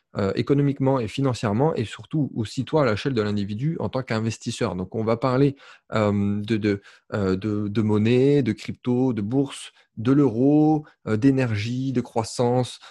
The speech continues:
euh, énormément de sujets, euh, qu'on va balayer ensemble avec Rémi. Rémi, je te laisse quelques secondes pour te représenter. Alors très rapidement, Rémi, c'est un investisseur,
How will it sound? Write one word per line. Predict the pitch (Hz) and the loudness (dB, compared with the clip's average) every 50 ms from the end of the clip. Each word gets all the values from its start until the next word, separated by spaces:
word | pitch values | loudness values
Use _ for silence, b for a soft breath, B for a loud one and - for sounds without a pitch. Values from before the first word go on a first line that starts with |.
| B _ - | B _ -6
euh, | 104 107 104 | -4 -2 2
énormément | 120 143 147 156 151 160 165 160 156 | 2 4 4 4 4 4 2 2 2
de | 151 147 | 0 0
sujets, | - - - 127 117 127 135 147 147 143 B B B _ - | -2 -4 -4 0 4 4 4 4 2 -2 B B B _ -6
euh, | 104 101 101 107 | -4 -2 -2 -2
qu'on | 104 - - 117 | -4 -4 -4 0
va | 107 117 117 | 0 0 2
balayer | 110 131 135 131 127 127 127 131 131 135 - | 4 2 2 4 2 4 4 4 4 2 2
ensemble | - 120 104 - - 151 151 147 139 - | 0 0 0 0 0 2 2 2 2 2
avec | - 117 104 110 151 151 - | 2 0 2 2 0 -2 -2
Rémi. | - 139 127 147 190 196 B B B B - | -2 2 4 4 4 2 B B B B -6
Rémi, | 113 104 117 170 190 196 202 202 160 | -4 0 2 2 2 4 4 4 4
je | 135 139 | 4 2
te | 139 147 | 2 2
laisse | 147 139 127 117 - - - - - - _ | 2 2 2 0 -2 -8 -16 -18 -20 -6 _
quelques | - 151 147 - 135 | -4 -2 0 -2 -4
secondes | - - 127 123 135 135 123 117 | -2 -2 -2 0 0 0 -2 -2
pour | - 104 - | -6 -10 -4
te | - | -4
représenter. | 117 104 101 139 139 - - 123 113 120 113 - 156 | -2 0 0 0 -2 -2 -4 -2 -2 -2 0 0 0
Alors | 127 101 101 | 0 0 -2
très | - - 147 | -2 -2 0
rapidement, | 131 127 123 - 135 131 143 143 123 | 0 0 0 0 -2 0 0 0 2
Rémi, | 113 113 117 131 135 | 2 0 0 0 -2
c'est | 131 - 110 | -2 -2 -4
un | 104 107 | -2 -2
investisseur, | 110 107 110 107 - - 113 - - 131 127 147 165 160 | -2 -2 -4 -6 -6 -10 -14 -6 0 2 2 2 2 0